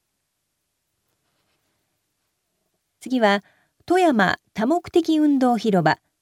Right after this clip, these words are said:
団体への貸し出し時間を変更です。四月一日月曜日から次の通り変更します。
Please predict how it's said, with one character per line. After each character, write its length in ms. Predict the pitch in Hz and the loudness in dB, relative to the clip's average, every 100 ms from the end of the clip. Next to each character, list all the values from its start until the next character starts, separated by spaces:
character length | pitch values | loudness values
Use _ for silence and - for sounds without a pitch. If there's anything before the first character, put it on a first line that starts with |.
| - | -6
団 260 | 180 294 349 | 2 2 2
体 320 | 359 339 330 | 0 2 2
へ 80 | 330 | 0
の 140 | 220 | 0
貸 200 | 202 196 | -4 -2
し 60 | 311 | 2
出 120 | 330 | 2
し 140 | 320 | 2
時 140 | 311 311 | 0 0
間 260 | 277 247 | 0 0
を 80 | 262 | -2
変 240 | 196 196 180 | -2 -4 -2
更 200 | 175 160 | -2 -2
で 120 | 196 | -4
す。 140 | - _ _ _ _ _ _ _ _ _ _ _ - | -6 _ _ _ _ _ _ _ _ _ _ _ -8
四 160 | 277 | -2
月 300 | 320 349 - | 0 0 -2
一 80 | 349 | 0
日 240 | 330 302 | 0 0
月 260 | 294 294 - | -2 -2 0
曜 160 | 339 320 | 0 0
日 100 | 294 | 0
か 120 | 240 | 2
ら 200 | 202 185 | 2 0
次 240 | - 285 | -2 -4
の 120 | 349 | -2
通 160 | 330 277 | 0 0
り 100 | 220 | 0
変 180 | 208 208 | -2 -2
更 180 | 208 208 | 0 0
し 140 | - | -2
ま 120 | 190 | -4
す。 120 | - | -6